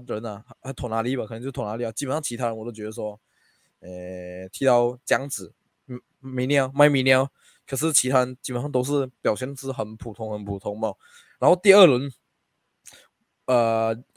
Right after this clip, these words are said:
结果这次换成是 Diaz 踢不好，然后拉法奥里奥回来啊，我自己觉得说，哎，很奇怪的是，你像你讲的，拉法奥里奥照理讲是A C米兰最有力的进攻武器，是上半场啊，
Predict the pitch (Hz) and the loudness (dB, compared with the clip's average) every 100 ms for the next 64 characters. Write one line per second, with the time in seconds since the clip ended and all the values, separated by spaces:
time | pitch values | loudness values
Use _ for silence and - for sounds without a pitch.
0 | _ _ - 151 190 170 165 - 190 190 | _ _ 0 4 6 6 6 4 4 6
1 | 180 175 139 156 135 139 156 - 143 - | 4 4 -2 -6 2 4 4 0 -4 -2
2 | 135 98 139 214 170 175 185 196 160 151 | -2 0 4 4 6 6 8 6 6 4
3 | 190 139 123 120 123 151 107 _ _ _ | 4 0 0 2 2 2 0 _ _ _
4 | _ - 139 208 151 135 147 147 143 143 | _ -6 -4 -2 0 0 0 0 0 -4
5 | - 165 180 _ _ _ - 185 180 - | -6 -8 -8 _ _ _ 2 4 4 2
6 | 202 214 262 202 262 226 - _ _ _ | 2 6 6 6 0 -4 -6 _ _ _
7 | 151 139 226 208 139 110 113 - _ - | -6 2 2 2 -2 -4 -6 -14 _ 2
8 | 165 190 202 170 190 185 185 147 117 123 | 4 6 6 6 4 6 4 2 -4 -6
9 | 151 131 131 127 - 175 110 123 143 123 | -4 -4 -4 -8 -4 -4 -2 -2 -2 -2
10 | - 156 131 107 110 131 120 131 - _ | -6 -8 -8 -8 -10 -8 -8 -10 -12 _
11 | - - 208 196 202 208 - 117 131 107 | -6 4 4 6 2 2 -4 -6 -6 -8